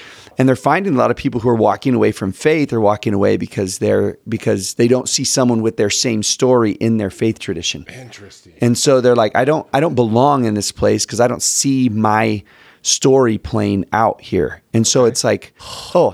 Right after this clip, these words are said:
Speaker 1: how,
Speaker 2: That.
Speaker 1: how valuable to, like,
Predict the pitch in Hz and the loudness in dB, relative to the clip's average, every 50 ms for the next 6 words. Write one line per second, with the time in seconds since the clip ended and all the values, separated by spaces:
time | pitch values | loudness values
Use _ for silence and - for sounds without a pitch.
0 | 90 95 143 160 165 165 - - 90 90 90 117 135 151 160 143 117 107 127 123 | -4 -2 0 0 2 0 0 -4 -10 -12 -6 -2 0 0 0 0 0 0 2 2
1 | 131 160 175 165 135 110 98 107 104 101 101 113 131 139 - _ _ _ _ _ | 2 2 0 0 -2 -2 0 0 2 2 2 2 0 -2 -6 _ _ _ _ _
2 | _ _ _ _ _ _ _ - 131 127 127 123 117 - | _ _ _ _ _ _ _ -2 0 2 2 2 0 -4